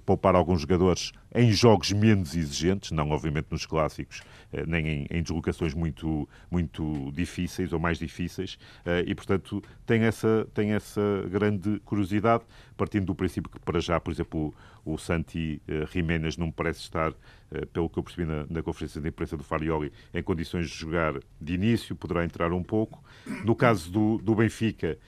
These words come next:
eh, vai ser agora este processo de, de adaptação do Palhinha, veremos também se é já para ser tentar o Barra Necha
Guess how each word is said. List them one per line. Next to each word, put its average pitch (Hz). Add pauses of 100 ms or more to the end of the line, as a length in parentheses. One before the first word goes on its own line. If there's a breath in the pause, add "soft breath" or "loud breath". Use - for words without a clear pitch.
(180 soft breath)
eh, 90
vai 107
ser 107
agora 98
este 104
processo -
de, 82 (320 soft breath)
de -
adaptação 95
do 90
Palhinha, 90 (300 soft breath)
veremos 90
também 95
se 92
é 95
já 92 (200 soft breath)
para 92
ser -
tentar 87
o 87
Barra 87
Necha 87